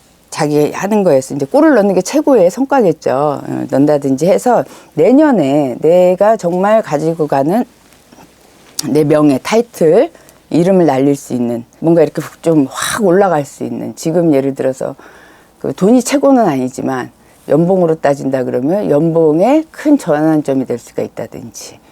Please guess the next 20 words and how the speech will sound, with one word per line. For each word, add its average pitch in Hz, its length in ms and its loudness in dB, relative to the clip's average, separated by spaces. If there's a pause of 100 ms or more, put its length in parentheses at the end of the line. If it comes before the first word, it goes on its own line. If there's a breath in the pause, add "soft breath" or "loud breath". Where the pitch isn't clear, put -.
(120)
어디에 131 360 0 (180)
큰 262 300 2
스카우트 - 500 -4
제의를, 151 300 0 (280)
더, 135 400 2
이제 - 300 -6
더 131 220 -8
큰 269 200 2
자리로 156 420 0
스카우트 - 420 -4
제의를 202 260 0
받을 123 260 -14
수 - 160 -20
있다든지, 113 680 -12 (400 loud breath)
이런 180 260 0
좀 165 140 -2
전환점이 190 640 -2
보인다, 143 500 -4
이렇게 - 260 -10
보이시고요. 143 800 0